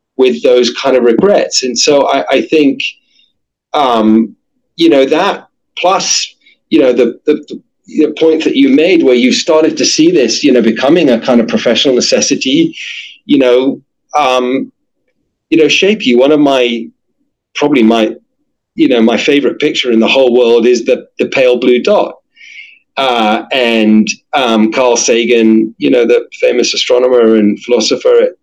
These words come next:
you know, um, brilliantly turned around Voyager from interstellar space to take a picture and,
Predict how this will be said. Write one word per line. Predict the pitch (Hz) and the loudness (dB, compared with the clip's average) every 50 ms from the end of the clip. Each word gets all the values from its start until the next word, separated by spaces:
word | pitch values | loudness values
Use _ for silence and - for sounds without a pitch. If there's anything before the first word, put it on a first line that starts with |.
| _ _ | _ _
you | - 147 135 | -2 -2 0
know, | 120 113 110 110 110 110 - - - - - _ _ _ _ _ _ _ _ - | 2 2 2 2 0 0 -4 -12 -20 -20 -20 _ _ _ _ _ _ _ _ -4
um, | 147 135 120 117 117 113 98 | -2 -2 0 0 0 0 0
brilliantly | 104 151 151 170 180 165 165 - 123 120 117 | 0 0 2 2 2 0 0 0 0 -2 0
turned | 113 - 135 131 131 - 123 | 0 0 2 2 2 2 2
around | 123 120 120 117 113 113 110 - | 2 0 0 0 2 2 2 2
Voyager | - 120 127 127 127 123 123 - 110 98 | 2 2 2 2 2 0 0 0 0 0
from | - - 113 110 110 | 0 0 0 0 0
interstellar | - - - 117 110 - - _ _ _ - 123 117 113 113 107 | 0 0 0 -2 -2 -4 -8 _ _ _ -2 0 0 2 0 0
space | - - - 123 120 127 120 107 110 - | -2 -2 -2 0 0 2 0 0 -2 -4
to | - 113 | -6 -4
take | 113 - 127 127 117 | -2 -2 -2 0 0
a | 127 120 110 - - - - | 0 -2 -2 -4 -10 -10 -6
picture | - 151 160 156 - - 175 131 113 | -4 -4 -2 -2 0 0 0 2 2
and, | 101 101 104 107 104 110 110 | 2 2 2 2 2 0 -2